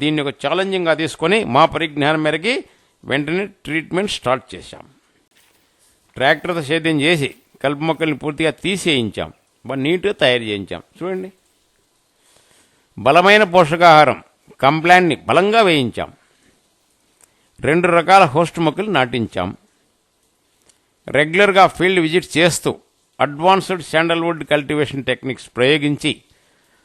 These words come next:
ఆధునిక శ్రీగంధం సాగు పద్ధతులు అమలు చేయించి ఈ విధంగా వంకర టింకరగా ఉన్నటువంటి శ్రీగంధం చెట్లను సరిచేస్తాం.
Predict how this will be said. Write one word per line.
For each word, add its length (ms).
ఆధునిక 480
శ్రీగంధం 560
సాగు 200
పద్ధతులు 440
అమలు 320
చేయించి 380
ఈ 200
విధంగా 340
వంకర 300
టింకరగా 560
ఉన్నటువంటి 500
శ్రీగంధం 480
చెట్లను 320
సరిచేస్తాం. 680